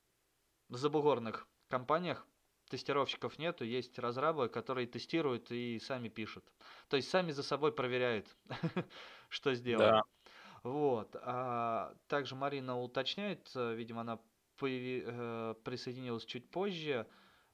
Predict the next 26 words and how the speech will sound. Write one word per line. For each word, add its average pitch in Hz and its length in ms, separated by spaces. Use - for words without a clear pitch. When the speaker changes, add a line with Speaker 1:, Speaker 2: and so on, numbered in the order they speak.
Speaker 1:
А, 117 220
давайте, 123 540
что - 240
называется, 117 560
щас - 280
уже 104 120
ближе 123 460
к, - 60
к - 100
окончанию, 139 560
к 123 60
закруглению, 127 600
да. 131 240
А 120 300
какие 190 360
виды 143 320
тестирования 120 1080
бывают? 98 720
Я 135 180
так 151 200
услышал, 143 480
это 127 220
было, 117 720
а, 107 680
ручное 131 480
тестирование, 156 840